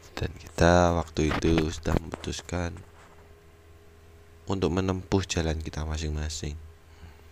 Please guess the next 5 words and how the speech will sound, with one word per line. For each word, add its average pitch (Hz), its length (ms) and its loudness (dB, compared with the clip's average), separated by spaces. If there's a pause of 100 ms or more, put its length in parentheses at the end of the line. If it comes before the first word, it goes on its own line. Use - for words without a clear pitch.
(3000)
Mengenalmu 92 960 -4 (920)
dan 92 240 -4
juga 87 400 -4
pernah 90 320 -4
jadi 85 340 -6